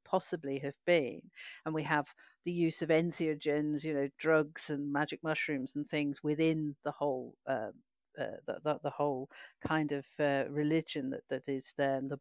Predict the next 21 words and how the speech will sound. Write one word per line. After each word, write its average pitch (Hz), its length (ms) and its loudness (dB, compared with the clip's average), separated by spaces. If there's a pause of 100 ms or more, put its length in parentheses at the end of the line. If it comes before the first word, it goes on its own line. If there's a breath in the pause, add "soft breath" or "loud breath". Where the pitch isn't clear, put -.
bull, 139 360 0
the 135 180 -6
holy 143 280 -2
sacred 135 420 -6
animal, 139 540 -2 (580 loud breath)
um, 156 380 6 (420)
and 175 120 4
how 175 680 8
the, 160 380 6 (840)
the 151 320 8
c-, - 80 -8
f-, - 440 -4
characters 160 560 6
become 151 400 -2
linked 160 680 2
with 151 280 0
the 156 120 2
animals, 156 400 4
with 143 140 -4
the, 139 160 0
with 143 180 -4